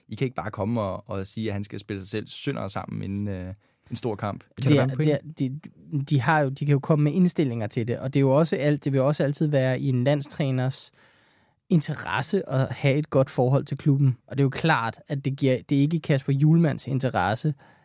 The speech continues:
Speaker 3: at når United kommer med en pæn henstilling, hvilket jeg føler mig også ret overbevist om, de er kommet med, at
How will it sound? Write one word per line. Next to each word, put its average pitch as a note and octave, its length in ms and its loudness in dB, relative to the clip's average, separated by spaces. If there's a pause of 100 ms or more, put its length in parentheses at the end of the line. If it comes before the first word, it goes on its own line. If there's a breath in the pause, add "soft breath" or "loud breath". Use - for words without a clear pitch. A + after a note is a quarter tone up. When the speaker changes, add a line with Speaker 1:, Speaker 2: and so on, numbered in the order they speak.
(140 soft breath)
Speaker 3:
at A#2+ 220 -2
når B2+ 120 -2
United C3+ 500 2 (120)
kommer C#3+ 260 2
med C#3 160 2
en B2+ 100 0
pæn C#3 240 2
henstilling, C#3 500 2
hvilket C3 340 0
jeg E2+ 220 -8 (200)
føler A#2+ 200 0
mig A2 120 0
også G#2+ 200 -2
ret A#2 120 2
overbevist A#2+ 400 -2
om, F2+ 140 -6
de - 80 -8
er - 40 -8
kommet F#3+ 320 6
med, D#3+ 140 4 (720 soft breath)
at B2+ 280 -2